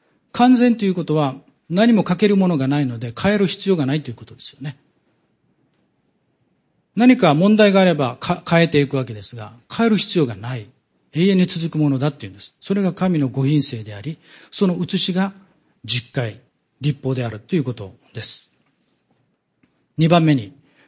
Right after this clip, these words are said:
ローマ書三章の二十節。「なぜなら律法を行うことによっては、すべての人間は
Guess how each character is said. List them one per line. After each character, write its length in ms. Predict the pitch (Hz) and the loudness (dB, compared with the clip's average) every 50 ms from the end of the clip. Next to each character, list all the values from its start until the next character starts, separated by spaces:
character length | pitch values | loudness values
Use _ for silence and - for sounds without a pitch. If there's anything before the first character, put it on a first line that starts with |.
| _ _ - | _ _ 2
ロ 120 | 165 202 | 4 6
ー 20 | 208 | 6
マ 100 | 214 185 | 6 6
書 140 | - 160 | 4 2
三 220 | - - 196 202 190 | 2 2 2 2 2
章 160 | - 170 147 | 2 2 2
の 100 | 139 135 | 2 2
二 120 | 143 156 | 2 2
十 120 | 151 165 175 | 2 0 0
節。 440 | - - 156 127 - - 110 - _ _ _ _ _ _ | 0 0 -2 -2 -2 -6 -12 -16 _ _ _ _ _ _
「な 160 | 151 180 202 | 2 2 4
ぜ 100 | 196 208 | 4 4
な 100 | 190 180 156 | 4 4 4
ら 100 | 156 151 | 4 2
律 200 | 147 160 151 - - | 2 0 -2 0 4
法 180 | 226 214 208 208 | 6 8 8 8
を 60 | 202 | 6
行 240 | 214 226 226 233 226 | 6 4 4 4 4
う 40 | 226 | 2
こ 100 | 233 - | 2 0
と 100 | 220 220 | 2 2
に 80 | 220 | 4
よ 100 | 220 220 | 4 2
っ 20 | 208 | 2
て 140 | 220 - 254 | 2 4 4
は、 120 | 240 202 | 6 6
す 160 | - - 233 226 | 4 4 4 4
べ 120 | 226 - | 4 4
て 120 | - 185 | 4 4
の 100 | 156 147 | 4 4
人 260 | 139 151 165 180 180 165 | 4 4 4 4 4 4
間 340 | 180 170 170 160 160 160 | 4 2 2 0 0 0
は 240 | 160 175 170 165 - | 0 0 -2 -2 -6